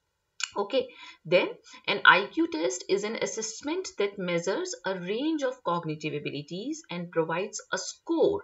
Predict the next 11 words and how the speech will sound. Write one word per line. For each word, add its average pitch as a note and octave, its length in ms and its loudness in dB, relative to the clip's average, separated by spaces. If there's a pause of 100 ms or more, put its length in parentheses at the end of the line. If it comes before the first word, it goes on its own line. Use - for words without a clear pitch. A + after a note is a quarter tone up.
(400)
that D#3+ 140 4
is A3 300 -4
intended F3+ 640 -2
to - 220 -10
serve G3+ 480 0 (120)
as F3+ 140 0
a E3+ 100 2
measure F#3 420 0
of B3+ 180 0
an F#3 80 -4
individual's D#3+ 680 -2